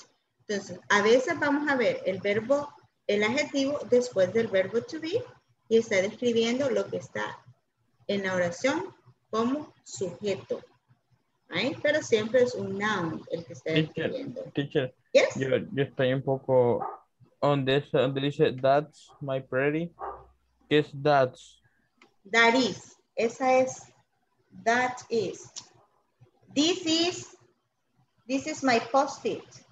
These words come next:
Speaker 2: Ujú.
Speaker 1: That is my Post-it.
Speaker 2: Ah, ya, ya, ya, okay.
Speaker 1: This is my cell phone. This is
Speaker 2: Ujú,
Speaker 1: my
Speaker 2: that,
Speaker 1: cell phone.
Speaker 2: that,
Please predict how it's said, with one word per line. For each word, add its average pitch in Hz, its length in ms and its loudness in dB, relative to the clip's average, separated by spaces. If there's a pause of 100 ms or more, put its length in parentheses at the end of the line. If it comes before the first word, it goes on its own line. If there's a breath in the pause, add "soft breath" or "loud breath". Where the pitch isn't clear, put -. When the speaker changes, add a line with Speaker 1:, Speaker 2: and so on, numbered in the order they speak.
(800)
Speaker 2:
Ujú. 123 400 -10 (1700)
Speaker 1:
That 247 640 2 (240)
is 226 300 -2
my 247 180 -2
Post-it. 294 880 -4 (600)
Speaker 2:
Ah, 139 500 -2
ya, 90 180 -6
ya, - 240 -10
ya, 55 100 -6
okay. 85 380 -6 (320)
Speaker 1:
This 302 340 0
is 285 180 -2
my 302 180 2
cell 320 420 0
phone. 185 380 -4 (840)
This 277 220 -6
is 131 140 -2
Speaker 2:
Ujú, 131 40 -2
Speaker 1:
my 127 160 -2
Speaker 2:
that, 120 240 4
Speaker 1:
cell 120 100 -4
phone. 123 120 -4
Speaker 2:
that, 113 300 2